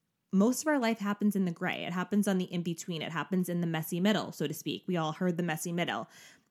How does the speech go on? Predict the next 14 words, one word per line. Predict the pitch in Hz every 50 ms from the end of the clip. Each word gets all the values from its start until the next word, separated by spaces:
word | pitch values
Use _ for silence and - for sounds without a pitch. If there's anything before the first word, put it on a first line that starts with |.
| - 208
And | 196 196 196 190 185 180
you're | 170 196 202 208 190
afraid | 175 - - - 240 254 277 277 269
of | 247 202
what | 170 165 170 180 190 -
might | 185 190 180 170
happen | 165 165 160 156 156 - 214 240 262 277 311 311 - -
if | 196 185 180 175 160 - - - - -
you | 180 175 180 180 180 180 175 175 - - 160
don't | 160 180 165 165 -
continue | 170 160 - 185 170 165 160
to | 156 160
just | - 156 156 - - -
try, | - - 190 175 156 143 110